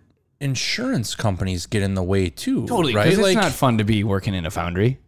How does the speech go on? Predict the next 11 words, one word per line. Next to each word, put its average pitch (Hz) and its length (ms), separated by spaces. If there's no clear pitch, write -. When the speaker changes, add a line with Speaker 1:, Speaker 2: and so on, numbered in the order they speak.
Speaker 2:
It's, - 320
I 165 100
mean, 165 120
it's 185 140
Speaker 1:
No, 277 320
but, 214 260
but 214 160
Speaker 2:
especially 180 320
Speaker 1:
even 143 160
Speaker 2:
in 127 100
Alabama. 127 520